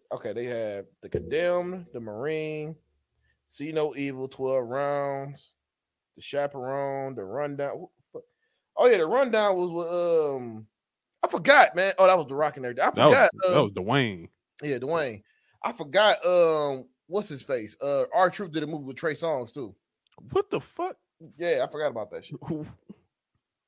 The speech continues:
Speaker 2: what was the name of that shit? It was a
Speaker 1: Uh,
Speaker 2: Christmas movie?
Speaker 1: Yeah, and I forgot Edge did a movie. We was named Blade. <laughs> Um,
Speaker 2: Oh, yeah, Blade three. Yeah, he was in Blade Trinity.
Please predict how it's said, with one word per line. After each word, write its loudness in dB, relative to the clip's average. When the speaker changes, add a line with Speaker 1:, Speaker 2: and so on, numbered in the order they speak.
Speaker 2:
what 2
was 2
the -2
name 0
of -2
that -2
shit? -4
It -2
was 4
a 0
Speaker 1:
Uh, -4
Speaker 2:
Christmas 4
movie? 2
Speaker 1:
Yeah, 4
and 4
I 6
forgot 0
Edge 2
did 0
a -4
movie. -4
We -6
was -6
named -2
Blade. 0
<laughs> -6
Um, 0
Speaker 2:
Oh, 6
yeah, 4
Blade 0
three. 0
Yeah, 2
he 4
was 0
in -8
Blade 0
Trinity. -6